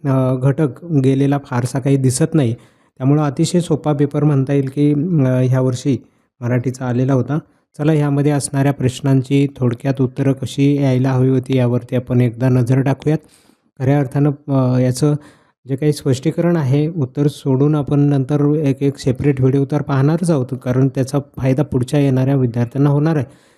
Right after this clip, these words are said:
पण जे विद्यार्थ्यांनी आता पेपर झाले त्यांनाही अंदाज यावेत ह्या, अ, साठी आपण थोडक्यात पाहूयात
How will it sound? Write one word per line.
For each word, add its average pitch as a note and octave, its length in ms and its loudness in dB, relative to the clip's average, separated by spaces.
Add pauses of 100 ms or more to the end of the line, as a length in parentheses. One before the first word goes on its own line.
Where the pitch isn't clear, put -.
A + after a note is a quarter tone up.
(500)
पण D3+ 180 2
जे D3 160 2
विद्यार्थ्यांनी D3 500 0
आता D3+ 160 -4
पेपर D3 340 -2
झाले D3 440 0
त्यांनाही C#3+ 800 0
अंदाज C#3 340 2
यावेत C#3+ 280 2
ह्या, C3+ 180 0
अ, C3 500 0
साठी B2 280 -8
आपण C#3 300 -2
थोडक्यात C3 420 0
पाहूयात C#3 360 0